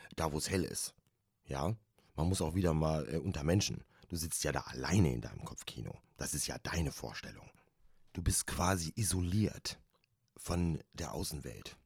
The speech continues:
mit vielleicht einem unheimlich gruseligen Gedanken. Irgendein Film, wo du richtig Angst hast. Man kann eigentlich sagen, dass Kino beziehungsweise Filme einen fürs Leben beeinflussen.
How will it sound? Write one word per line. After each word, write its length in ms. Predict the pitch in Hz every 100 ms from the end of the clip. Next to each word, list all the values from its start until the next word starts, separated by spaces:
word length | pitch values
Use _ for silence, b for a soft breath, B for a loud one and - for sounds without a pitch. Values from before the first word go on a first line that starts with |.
| _ _
mit 200 | 80 -
vielleicht 540 | - 78 76 - -
einem 220 | 82 76
unheimlich 520 | - 98 82 82 73 -
gruseligen 600 | - 101 104 87 82 82
Gedanken. 580 | 82 78 - - - - _ -
Irgendein 320 | 202 131 87
Film, 320 | - 98 101
wo 80 | 90
du 100 | 90
richtig 480 | 85 101 92 82 - B B B
Angst 420 | - 95 95 - -
hast. 320 | - - - _ _ _ _ _ _ _ _ _ _ _ _ _ _ _ _ _ _ _ - B B B B B B _ - - _ _ -
Man 100 | 85
kann 160 | 113
eigentlich 360 | 90 101 85 78
sagen, 360 | 67 64 87 90 B B B B B _
dass 360 | 80 78 - - _ _ - -
Kino 380 | - 139 113 71
beziehungsweise 680 | - - 67 67 67 62
Filme 460 | 60 67 64 76 113 - _ -
einen 180 | 87 85
fürs 240 | 82 69
Leben 240 | 73 71
beeinflussen. 560 | 78 69 60 - -